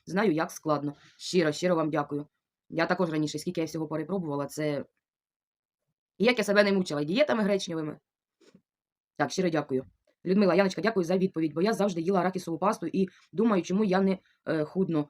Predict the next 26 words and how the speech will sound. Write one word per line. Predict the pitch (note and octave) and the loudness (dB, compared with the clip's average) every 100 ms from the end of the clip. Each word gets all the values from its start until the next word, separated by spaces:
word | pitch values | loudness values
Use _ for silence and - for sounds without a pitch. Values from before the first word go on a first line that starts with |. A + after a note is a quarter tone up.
| _ | _
хоча | F3 F3 A3+ - _ | -4 0 0 0 _
не | E3 G#3 | 0 0
споживала | G#3+ F3+ E3+ F3+ F#3 | 0 -2 0 2 2
цукор | D#3 D#3+ F#3+ - | 0 -2 -2 0
і | |
вуглеводи. | F#3+ F#3 F#3+ D#3 C#3 - | 0 0 -2 -2 -4 -4
А | |
чи | E3+ F#3 | -2 -2
можна | A3+ F3+ | 0 -2
батат | E3 G3+ G#3 | -2 -2 0
та | F3+ | 0
гарбуз? | F#3 F#3 D3 - - _ | 0 0 -4 -10 -20 _
Батат, | F3+ G#3+ E4+ - - | 0 2 2 -2 -4
якщо | E3 G3+ | -2 0
ви | F#3+ | 2
на, | F3+ - | 2 2
на | F#3+ | 0
активному | G3+ G#3 F#3 E3+ D#3+ | 2 2 0 -2 -4
схудненні, | C4+ G#3+ D3 C#3 | 0 2 2 0
то | G#3 | 2
ні. | G3 C#3 - _ - | 2 2 -4 _ -4
Гарбуз | F3+ G3+ C4 | 0 2 2
можна, | E3+ C#3 C#3+ C3 | 2 0 -2 -2
але | F3 G#3+ | 0 0
ж | |
також | F#3+ F#3 C#3+ - | -2 -2 -4 -4